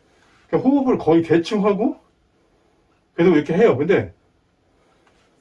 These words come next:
운동할 때는 괜찮은데 막상 스파링 한다거나 더 힘든 상황이 왔을 때는 이렇게 호흡해주지 않으면 나중에 호흡이 딸려버립니다. 그래서 항상, 자,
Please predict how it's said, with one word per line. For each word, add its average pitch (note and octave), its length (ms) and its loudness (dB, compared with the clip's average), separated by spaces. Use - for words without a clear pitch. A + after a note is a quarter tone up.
운동할 G#3+ 500 0
때는 G#3 520 2
괜찮은데 E3 520 -4
막상 C#3+ 320 -2
스파링 G#3+ 400 -6
한다거나 F3+ 480 -2
더 - 160 2
힘든 C4+ 380 0
상황이 A3 240 -2
왔을 C#3+ 260 -4
때는 F#3 220 -2
이렇게 D#3 200 -6
호흡해주지 F#3+ 460 -2
않으면 A#2+ 400 -6
나중에 D3+ 260 0
호흡이 G#3+ 300 -2
딸려버립니다. C#3 720 -4
그래서 D3+ 320 -8
항상, G3 380 -4
자, G#2+ 180 -8